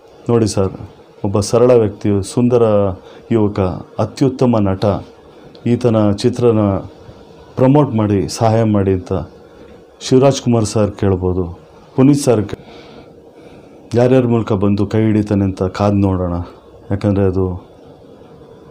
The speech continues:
ವಿಜಯ್ಗೆ ಒಂದು ಶ್ರದ್ಧಾಂಜಲಿಯಾಗಿ ಮೂಡಿ ಬರ್ತದೆ ಅನ್ನೋದು ನನ್ನ ನಂಬಿಕೆ. ಅದು ಕನ್ನಡಿಗರಿಗೆ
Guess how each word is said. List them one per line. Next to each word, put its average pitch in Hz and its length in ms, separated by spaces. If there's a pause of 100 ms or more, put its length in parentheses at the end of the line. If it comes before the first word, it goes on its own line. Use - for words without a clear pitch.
(120)
ವಿಜಯ್ಗೆ 117 480
ಒಂದು 101 200 (640)
ಶ್ರದ್ಧಾಂಜಲಿಯಾಗಿ 107 1000 (1000)
ಮೂಡಿ 127 280
ಬರ್ತದೆ 104 360
ಅನ್ನೋದು 98 240 (100)
ನನ್ನ 92 200
ನಂಬಿಕೆ. 90 300 (1200)
ಅದು 120 140 (280)
ಕನ್ನಡಿಗರಿಗೆ 127 580